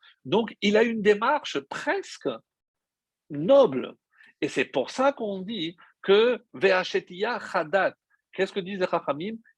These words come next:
Kedat Torah. Donc, vous savez que quand on dit à, à, Ashtia Haya Kadat, que la boisson était selon la loi, nous, on a toujours compris que, ben, il a donné, euh, chacun sa,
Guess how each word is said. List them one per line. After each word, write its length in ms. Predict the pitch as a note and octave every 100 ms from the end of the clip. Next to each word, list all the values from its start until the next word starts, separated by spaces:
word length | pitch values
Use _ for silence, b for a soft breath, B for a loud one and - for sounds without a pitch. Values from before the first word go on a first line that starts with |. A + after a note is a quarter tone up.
| -
Kedat 320 | G3+ F#3 G3 -
Torah. 380 | D3 C#3 B2+ - _ b _
Donc, 200 | B2 C#3 C3
vous 100 | F3+
savez 300 | G#3 G#3 A3
que 260 | A3 E3 - _ _ -
quand 220 | D3 C#3
on 100 | C3+
dit 200 | C#3+ E3
à, 160 | - B2
à, 380 | B2 - B2+
Ashtia 380 | B2+ - - D#3
Haya 280 | D3+ B2+ C#3
Kadat, 340 | - A#2+ D#3+
que 120 | E3 A#2
la 140 | A2+
boisson 540 | A2+ A2+ C#3 - E3
était 240 | B2 A2+ D3
selon 240 | C3 C3
la 80 | B2
loi, 260 | B2 D#3 F3 B B -
nous, 160 | C3+
on 80 | G3+
a 80 | F#3
toujours 300 | - F3 G3
compris 380 | D3+ C3 F#3+ G3+ B -
que, 220 | - E3+
ben, 160 | E3 A2+
il 100 | A#2+
a 60 |
donné, 380 | A#2+ A#2+ D3+ F3
euh, 140 | A#2+ A2
chacun 380 | - - D#3+ E3+
sa, 600 | - A2+ A#2 A2 G#2+